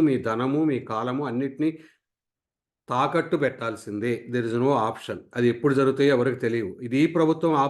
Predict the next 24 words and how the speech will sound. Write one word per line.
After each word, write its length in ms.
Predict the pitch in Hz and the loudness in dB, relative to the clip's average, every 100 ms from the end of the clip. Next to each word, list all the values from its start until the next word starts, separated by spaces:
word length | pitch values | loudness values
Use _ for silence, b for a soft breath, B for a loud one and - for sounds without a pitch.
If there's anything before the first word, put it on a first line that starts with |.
| 147 | 0
ప్రభుత్వం 340 | 143 143 139 | -2 -2 -2
అని 100 | 135 131 | -4 -2
కాదు, 200 | 131 147 202 - _ 131 | -2 0 -2 -6 _ -4
ఈ 20 | 139 | 0
రాష్ట్రం, 320 | 143 143 151 139 | 0 -2 -4 -2
ఆ 40 | 127 | -2
రాష్ట్రం 280 | 123 123 131 123 | -4 -6 -6 -6
అని 80 | 120 | -4
కాదు, 160 | 127 156 185 B B - | -4 -4 -6 B B -2
అన్ని 180 | 127 147 147 | 4 4 4
చోట్ల 220 | 135 135 120 | 2 2 0
అలాగే 200 | 127 123 | 2 0
ఉంది. 140 | 139 180 139 | 0 0 2
యూపీఎస్సీ 500 | 160 165 151 151 143 | 2 2 2 2 -2
లాంటిది 340 | 135 143 127 123 | 0 -4 -4 -2
నిరంతరం 460 | 135 160 165 156 135 | -2 -2 -2 -2 -2
జరుగుతూ 320 | 127 127 131 123 | -4 -4 -6 -6
ఉన్న 120 | 127 160 B B B 120 | -6 -8 B B B 0
ఆర్ఆర్బీ, 400 | 135 147 131 139 127 | 4 4 2 0 2
బీఎస్ఆర్బీ 560 | 131 127 131 120 123 | 0 0 -2 -2 -2
లాంటివి 340 | 120 123 131 131 | -2 -2 -4 -4
దేశవ్యాపిత 640 | 123 135 139 127 120 120 117 _ _ - | -2 -2 -2 -2 -4 -8 -10 _ _ 0
పోటీ 400 | 131 139 139 139 | 2 2 2 0
వలన 360 | 127 117 117 | 2 0 0